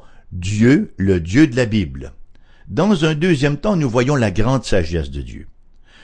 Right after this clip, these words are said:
Que nous puissions saisir exhaustivement ou non sa stratégie et son plan,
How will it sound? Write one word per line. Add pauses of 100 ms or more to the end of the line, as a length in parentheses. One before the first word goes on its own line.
(320)
Que
nous
puissions
saisir
exhaustivement
ou
non (580)
sa
stratégie
et
son
plan,